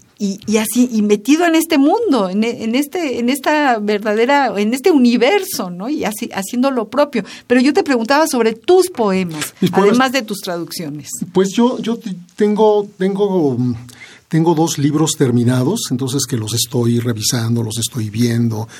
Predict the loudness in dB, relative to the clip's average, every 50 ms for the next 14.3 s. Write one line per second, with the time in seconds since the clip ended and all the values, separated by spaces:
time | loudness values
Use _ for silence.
0 | -20 -20 -20 -20 _ -10 -10 -10 -10 -14 -16 _ 0 0 2 2 2 2 0 0
1 | 0 0 0 0 0 -2 -4 -2 -2 0 0 0 0 -2 -4 -4 -4 -4 -4 -2
2 | -4 -4 -2 -2 -2 -2 -2 -2 -4 -6 -6 -8 -8 -6 -8 -8 -6 -8 -8 -4
3 | -4 -4 -4 -6 -10 -16 -20 -18 -20 -20 -20 _ 0 2 2 2 0 -2 -2 -2
4 | 0 0 0 0 -2 -2 -4 -4 -6 -8 -10 -14 -20 -20 -20 -20 _ -6 -4 -2
5 | -2 -2 -2 -2 -2 -2 -4 -4 -4 -4 -4 -2 -4 -4 -4 -8 -12 -16 -14 -6
6 | 0 2 4 4 4 4 2 0 -2 -4 -4 -4 -2 -2 0 -2 -2 -4 -6 -8
7 | -8 -4 -4 -2 2 2 4 4 4 2 2 0 -2 -2 -2 -4 -2 0 0 0
8 | 0 -4 -6 -8 -12 -14 -12 -14 -8 -6 -6 -6 -4 -6 -6 -8 -8 -12 -14 -18
9 | -20 -20 _ _ -20 _ _ _ _ -20 -20 -20 -20 -20 -20 -20 -20 -20 -20 -20
10 | -20 -20 -20 -20 -20 _ _ -2 -2 0 0 0 -2 -2 -4 -4 -4 -6 -6 -6
11 | -6 -6 -6 -6 -6 -6 -6 -4 -2 0 2 0 2 4 4 4 4 4 2 0
12 | -2 -4 -8 -12 -14 _ -20 -20 -20 _ -16 -6 -4 -2 2 2 2 2 2 2
13 | 0 2 2 0 0 0 0 2 2 2 2 0 -2 -2 -6 -8 -8 -6 -4 -2
14 | -2 0 0 -2 -2